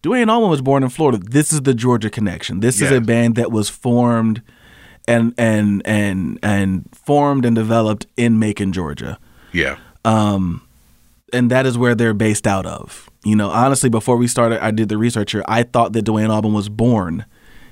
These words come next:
Speaker 1: in Georgia, not knowing he was from Florida, because they are inducted into the Georgia Music Hall of Fame. So they felt that this was enough of a Georgia act to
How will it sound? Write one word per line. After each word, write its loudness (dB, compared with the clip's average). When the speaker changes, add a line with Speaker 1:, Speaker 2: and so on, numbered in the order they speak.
Speaker 1:
in 2
Georgia, 0
not 0
knowing 2
he 2
was 0
from -2
Florida, 0
because -2
they -2
are 2
inducted -2
into -4
the 0
Georgia -2
Music -4
Hall -6
of -14
Fame. -8
So -4
they 0
felt -2
that -2
this 0
was 0
enough 0
of -4
a 2
Georgia -2
act -2
to 0